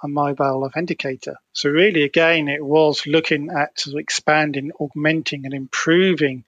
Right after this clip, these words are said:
the security, the systems they had in place to make it suitable for,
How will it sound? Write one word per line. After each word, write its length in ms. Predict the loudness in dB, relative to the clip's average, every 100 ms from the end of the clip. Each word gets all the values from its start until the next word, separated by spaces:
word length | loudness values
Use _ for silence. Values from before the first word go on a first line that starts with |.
| _
the 100 | -2
security, 680 | -2 -2 2 4 4 2 -2
the 100 | -4
systems 640 | -2 -2 -2 -4 -8 -6 -2
they 160 | -2
had 240 | -2 -4 -4
in 160 | -6
place 540 | 0 2 2 -2 -10 -12 _ _ _ _ _ -10
to 100 | -4
make 400 | -2 -2 -2 -4
it 200 | -4 -6
suitable 600 | -8 -2 -2 -2 -4 -4 -4
for, 280 | -6 -6